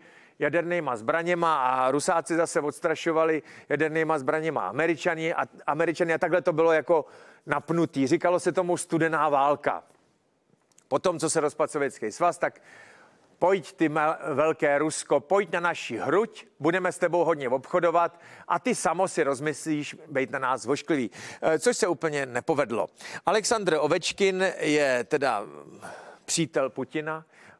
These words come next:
dostal od něj nějakou cenu, dlouhodobě se, eh, vyjadřoval k Putinovi pochválně, dokonce, eh, na svém Twitteru nebo Instagramu, kde, nebo kde, má takovou tu profilovou, eh, fotku společnou s Putinem, tuhle tu, jo.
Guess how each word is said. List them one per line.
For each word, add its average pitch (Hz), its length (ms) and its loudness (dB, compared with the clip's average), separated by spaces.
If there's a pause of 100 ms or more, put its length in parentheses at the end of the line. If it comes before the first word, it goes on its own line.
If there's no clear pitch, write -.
(180)
dostal 165 360 -2
od 147 100 -4
něj 151 120 -8
nějakou 151 360 -4
cenu, 147 340 -6
dlouhodobě 160 560 0
se, 190 180 0
eh, - 1300 -4
vyjadřoval 160 640 2
k - 100 -20
Putinovi 160 760 -2 (240)
pochválně, 135 760 -2
dokonce, 180 520 0 (400)
eh, 131 260 -4
na 135 120 -4
svém 175 340 -4
Twitteru 139 420 -2
nebo 143 220 -2
Instagramu, 151 560 -2
kde, 139 160 -4
nebo 143 240 -2
kde, 139 240 0 (260)
má 139 140 0
takovou 170 280 0
tu 190 140 -2
profilovou, 170 1040 0
eh, 120 800 -14
fotku 170 560 0 (260)
společnou 170 500 0
s - 60 -6
Putinem, 160 520 0
tuhle 151 260 2
tu, 151 240 0
jo. 98 200 -4